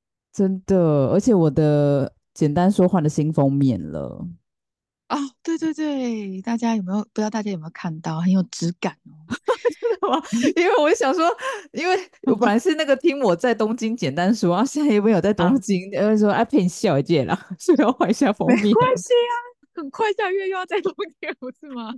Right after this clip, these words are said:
Speaker 1: 也是哈，七八月的时候，可是我想说换一下好了，就是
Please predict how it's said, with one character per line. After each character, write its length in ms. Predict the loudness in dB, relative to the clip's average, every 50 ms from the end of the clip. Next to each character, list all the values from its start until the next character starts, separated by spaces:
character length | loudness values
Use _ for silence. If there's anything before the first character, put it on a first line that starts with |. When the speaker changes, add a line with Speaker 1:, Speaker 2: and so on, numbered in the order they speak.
| -6 0
Speaker 1:
也 140 | 2 2
是 280 | 2 2 0 0 0 0
哈， 200 | 0 0 0 -2
七 220 | -2 -2 -4 -4
八 180 | -2 0 0 0
月 140 | 2 2 2
的 60 | 2
时 160 | 0 0 0
候， 100 | 0 2
可 100 | 2 2
是 80 | 2 2
我 60 | 2
想 160 | 0 0 0
说 100 | 0 0
换 160 | 0 0 -2
一 60 | -2 -2
下 220 | -2 -2 -2 -2
好 200 | -2 -4 -6 -6
了， 60 | -6 -6
就 120 | -6 -4
是 460 | -2 0 2 2 4 4 2 0 -2